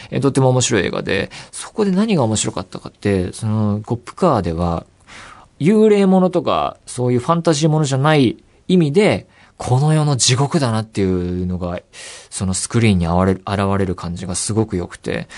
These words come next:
そのこの世の地獄感が最高だったんですが、で、今回のこのコメディ色強いホームカミングではどうなのかなって思っていたら、だから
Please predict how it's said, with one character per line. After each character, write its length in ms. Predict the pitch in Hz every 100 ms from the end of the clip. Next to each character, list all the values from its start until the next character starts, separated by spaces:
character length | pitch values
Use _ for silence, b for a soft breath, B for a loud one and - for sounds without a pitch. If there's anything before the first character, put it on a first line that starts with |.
| B
そ 140 | - 151
の 140 | 160
こ 180 | - 160
の 100 | 165
世 120 | 175
の 120 | 175
地 160 | 139 143
獄 280 | 180 185 -
感 480 | 143 120 110 110 110
が 240 | 175 - B B
最 260 | - - 117
高 160 | 113 117
だ 100 | 113
っ 40 |
た 160 | - 92
ん 60 |
で 40 | 87
す 160 | -
が、 160 | 123 110
で、 100 | 123
今 220 | - 226
回 340 | 160 143 - - _ _ -
の 180 | 208 160
こ 180 | 139
の 80 | 139
コ 140 | 139 156
メ 160 | 165
デ 100 | 165
ィ 80 | 175
色 240 | 139 127
強 340 | - - 160 156
い 160 | 120 B B B
ホ 120 | - 143
ー 20 |
ム 100 | 147
カ 140 | 147
ミ 100 | 143
ン 60 | 127
グ 80 | 113
で 80 |
は 60 | 110
ど 200 | 143 185
う 20 |
な 120 | 170
の 80 | 143
か 100 | 135
な 240 | 139 165 165
っ 80 | - _ _ _
て 100 | 139
思 180 | 147
っ 40 | 175
て 220 | - 135
い 140 | 110
た 200 | 110 175
ら、 300 | 156 160 117 B B B B B _ -
だ 100 | 277
か 80 |
ら 100 | 226